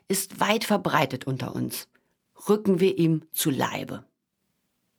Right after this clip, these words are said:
Nimm Druck aus deinen Entscheidungen und erinnere dich, du kannst immer wieder neue treffen.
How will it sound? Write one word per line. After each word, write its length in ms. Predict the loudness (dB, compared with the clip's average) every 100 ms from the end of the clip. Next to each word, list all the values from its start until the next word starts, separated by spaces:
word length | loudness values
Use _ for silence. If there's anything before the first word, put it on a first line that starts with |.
| _ _ _
Nimm 200 | 2 2
Druck 400 | 2 -2 -4 -12 _ _ _ -2
aus 200 | -2 0
deinen 400 | 2 4 4 4
Entscheidungen 840 | 2 0 0 2 4 4 2 0
und 100 | 0
erinnere 460 | 2 6 6 4 0
dich, 360 | -4 -10 -12 -16 _ _ _ _
du 100 | -8
kannst 360 | 0 2 2 -4 0
immer 460 | 4 4 2 0
wieder 420 | 0 2 4 6 6
neue 360 | 4 2 0
treffen. 480 | -6 -10 -8 -10 -12